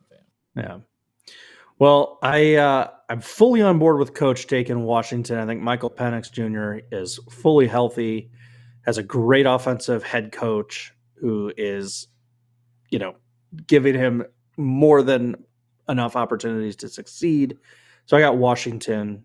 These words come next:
Speaker 2: covering. I am gonna differ with Coach. I'm actually taking the over. Uh, I, I could see Washington putting up about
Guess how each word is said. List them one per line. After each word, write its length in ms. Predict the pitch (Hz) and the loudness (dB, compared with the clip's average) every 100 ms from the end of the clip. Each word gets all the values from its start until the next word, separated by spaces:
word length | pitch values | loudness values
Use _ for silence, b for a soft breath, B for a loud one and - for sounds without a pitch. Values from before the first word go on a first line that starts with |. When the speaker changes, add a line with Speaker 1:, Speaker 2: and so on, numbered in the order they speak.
| _ | _
Speaker 2:
covering. 560 | - 110 104 101 98 92 b b b b | -4 -4 -4 -6 -8 -12 b b b b
I 140 | 123 | 2
am 200 | 147 160 | 4 4
gonna 160 | 160 147 | 4 4
differ 300 | 135 139 139 | 4 4 2
with 180 | 123 123 | -2 -2
Coach. 180 | 113 - 135 | -8 -8 -6
I'm 80 | |
actually 240 | 160 190 185 | -4 -2 -4
taking 280 | 139 123 117 | -4 -6 -8
the 120 | 101 _ | -10 _
over. 580 | 110 120 110 - - - _ b b b b - | -2 0 0 -6 -14 -18 _ b b b b -8
Uh, 240 | 113 107 90 - | -2 -2 -2 -8
I, 100 | 87 - | -16 -4
I 180 | 127 180 | 0 0
could 380 | - 214 156 127 | 2 2 2 -2
see 560 | - - - 147 143 | -6 -6 -4 -2 0
Washington 1040 | 123 127 127 123 123 113 - 120 110 104 | 2 4 4 4 -4 -8 -6 -4 -4 -6
putting 340 | 95 127 104 113 | -4 -4 -2 -4
up 160 | 107 | -8
about 540 | 98 95 92 92 92 | -8 -8 -6 -4 -8